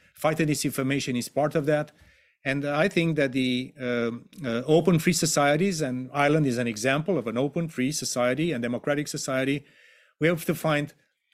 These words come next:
democratic and free answers to this kind of, uh, very corrosive actions, uh, that Russia and others are taking.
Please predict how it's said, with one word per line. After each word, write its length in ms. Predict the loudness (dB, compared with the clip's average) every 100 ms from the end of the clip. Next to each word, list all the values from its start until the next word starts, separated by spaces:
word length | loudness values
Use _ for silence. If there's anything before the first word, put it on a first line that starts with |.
| _ _
democratic 640 | 0 0 2 0 2 0
and 180 | -2 -4
free 380 | -2 0 0 -2
answers 640 | -4 -6 -6 -6 -8 -12 -16 -20 -20 0
to 120 | 2
this 220 | 4 2
kind 360 | 0 0 2 0
of, 280 | -2 -4 -8
uh, 160 | -4
very 240 | 2 4 4
corrosive 520 | 2 2 2 -2 -4
actions, 460 | -6 -6 -8 -8 -10
uh, 200 | -8 -6
that 140 | -2
Russia 280 | 0 0 -2
and 100 | -4
others 280 | -4 -4 -8
are 80 |
taking. 380 | -8 -8 -10 -18